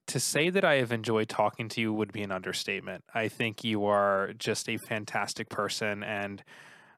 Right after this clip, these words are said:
uh, I love what you put out there in the world. I, I've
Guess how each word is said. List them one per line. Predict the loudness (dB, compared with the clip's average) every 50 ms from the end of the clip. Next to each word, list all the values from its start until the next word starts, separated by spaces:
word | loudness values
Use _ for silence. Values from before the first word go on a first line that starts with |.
| _ -14
uh, | -12 -10 -10 -6
I | -2 -2 -2
love | 0 2 2 4 6 6 4 2 0 -6 -14 -20 -20 -20 _ _ _ _ _ _ _ _ _ _ _
what | -8 -2 2 2 2 2 0
you | -2 -4
put | 0 2 2 4
out | 4 2 2 2
there | 2 2 2 2
in | 2 0 -2 -2
the | -2 0
world. | 2 4 6 6 6 4 2
I, | 0 0 0 0 0 -2 -4 -4 -2
I've | -2 0 -2 -4